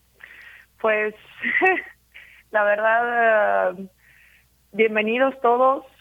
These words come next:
Aquí va a ser un espacio más que nada de convivencia, un espacio de soli-, solidaridad, un espacio de intercambio cultural,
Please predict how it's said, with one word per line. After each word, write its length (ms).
Aquí 500
va 240
a 160
ser 460
un 180
espacio 680
más 240
que 140
nada 240
de 160
convivencia, 960
un 160
espacio 500
de 140
soli-, 380
solidaridad, 840
un 160
espacio 480
de 100
intercambio 680
cultural, 600